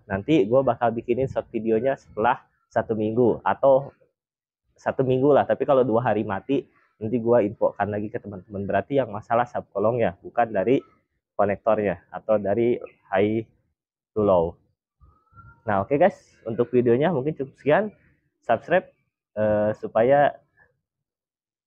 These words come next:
Gilas Official terus berkarya dan terus berkembang, dan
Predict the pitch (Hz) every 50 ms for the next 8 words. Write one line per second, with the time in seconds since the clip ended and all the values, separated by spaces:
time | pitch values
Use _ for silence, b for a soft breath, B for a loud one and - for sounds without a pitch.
0 | _ _ _ - 110 107 110 - - 101 - 101 - - 131 135 135 _ _ _
1 | - 120 135 - - - - - - - _ - 101 - - 110 95 101 113 120
2 | 113 107 104 110 - - 101 104 - - - - 98 104 104 120 139 151 156 160
3 | 156 139 _ _ _ _ _ - 85 90 92 98 92 92 87 85